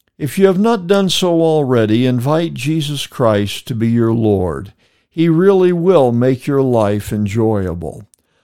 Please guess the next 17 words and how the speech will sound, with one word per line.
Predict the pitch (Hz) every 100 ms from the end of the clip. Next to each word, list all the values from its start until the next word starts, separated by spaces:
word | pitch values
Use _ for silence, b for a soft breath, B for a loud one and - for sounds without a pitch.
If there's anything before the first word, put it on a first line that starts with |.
| _
All | - 185 208
you | 214
have | 180 190 180
to | -
do | 156 151 165 170
is | 151 131
invite | 131 117 135 151
him | 139 156 160
to | 143
forgive | - 135 120 160 175
your | 175 156
sins | 131 - 117 101 117 120
and | 117 117
be | 143
your | 165 156
personal | 151 160 151 - 151 139
Savior. | - 165 156 110 95 -